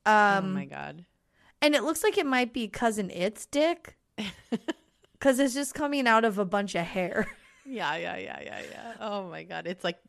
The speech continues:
Speaker 1: it's like The Ring, but a dick.
Speaker 2: It is. <laughs> Yeah. It is, 'cause there's, like, hair kind of, like, there's, like,
Speaker 1: <laughs>
Speaker 2: hair just, like, perfectly around it and, like, kind of on it. It's, like,
Speaker 1: <laughs>
Speaker 2: emerging from the hair.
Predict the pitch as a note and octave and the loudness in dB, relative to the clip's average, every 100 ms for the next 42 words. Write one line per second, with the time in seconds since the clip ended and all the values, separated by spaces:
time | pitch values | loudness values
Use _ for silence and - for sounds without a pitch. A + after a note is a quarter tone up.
0 | _ F3+ - E3+ F3 D#3+ D3 C#3 D3 E3 | _ -8 -4 -4 -2 -6 -4 -4 -4 -6
1 | D3 A#2+ - - E3 C#3 A#2+ - - D#4+ | -8 -8 -10 -8 -6 -4 -6 -6 6 8
2 | F#4+ C4 C#4+ F4 G#3 - - - - - | 10 8 6 8 8 6 -6 -10 -12 -14
3 | - - - - - - - - - _ | -14 -16 -18 -20 -20 -20 -20 -20 -20 _
4 | _ _ _ - - - D4 D4 C#4 - | _ _ _ -14 -12 2 6 8 8 8
5 | D4 A#3+ C#4 C#4 B3 F#3+ - F#3+ G#3+ A3+ | 2 4 4 6 4 2 0 2 4 4
6 | A3+ A3+ A3 A3 G3+ A#3 G3+ - - - | 2 0 2 0 4 6 6 2 -14 -18
7 | - - _ B3 B3+ B3+ A3 B3+ G3 A3 | -18 -20 _ 6 6 6 6 4 4 6
8 | A#3 B3 B3 - B3+ - A3+ A3 A#3+ A#3 | 6 6 2 0 0 0 -2 0 -2 0
9 | A#3 G#3+ F#3+ F#3+ G#3 A3+ B3 A3+ G#3+ G3+ | 2 4 6 4 6 6 6 4 0 -2
10 | - G#3 G#3 F#3 F3 F#3 G3 A3+ B3 A#3+ | 0 0 0 -2 -2 0 2 4 4 4
11 | A#3 A3 G#3 G#3+ G#3 F#3 F#3+ G3 A3 A3 | 0 -2 0 0 0 0 0 0 0 -2
12 | A3 G#3 F#3+ F3 E3+ E3+ F3+ G#3+ | -2 -2 0 -2 0 2 4 2